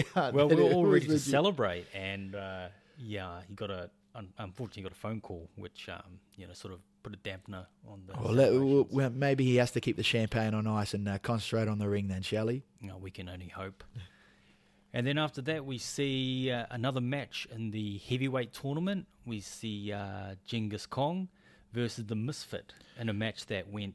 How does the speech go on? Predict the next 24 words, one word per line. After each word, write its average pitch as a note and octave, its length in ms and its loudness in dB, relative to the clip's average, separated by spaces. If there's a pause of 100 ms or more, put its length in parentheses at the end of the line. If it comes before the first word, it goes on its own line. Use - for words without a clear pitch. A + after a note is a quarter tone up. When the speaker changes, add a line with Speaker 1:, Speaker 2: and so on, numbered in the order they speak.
Speaker 2:
ten C3 260 -2
minutes, B2 280 -4
twenty-two A#2+ 420 -4
seconds. F2 640 -10 (160)
What A#2+ 140 -8
do A2+ 40 -10
you A2+ 60 -6
think A2+ 140 -8
of G#2 40 -8
this - 160 -12
match? - 400 -12 (120)
Speaker 1:
Uh, B2+ 180 -2
good C#3+ 260 0
match. - 600 -2
Uh, G#2+ 320 0 (200)
we A#2 240 2
saw B2+ 560 6
a A2+ 60 0
little C#3+ 240 6
bit C#3+ 140 8
of C#3 80 8
Genghis C3 360 4
Kong B2+ 280 0
earlier. C3+ 420 6